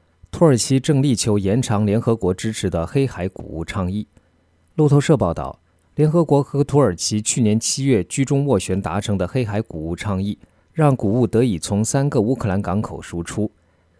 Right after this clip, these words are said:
这项协议去年十一月份时曾经延长，如果各方没有继续同意延长，将在三月十八号到期。俄罗斯外交部发言人沙卡洛娃五号说，唯有俄国农业生产商的利益被纳入考量，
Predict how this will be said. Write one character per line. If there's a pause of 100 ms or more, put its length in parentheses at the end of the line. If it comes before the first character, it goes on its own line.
这
项
协
议
去
年
十
一
月
份
时
曾
经
延
长， (500)
如
果
各
方
没
有
继
续
同
意
延
长， (100)
将
在
三
月
十
八
号
到
期。 (840)
俄
罗
斯
外
交
部
发
言
人
沙
卡
洛
娃
五
号
说， (460)
唯
有
俄
国
农
业
生
产
商
的
利
益
被
纳
入
考
量，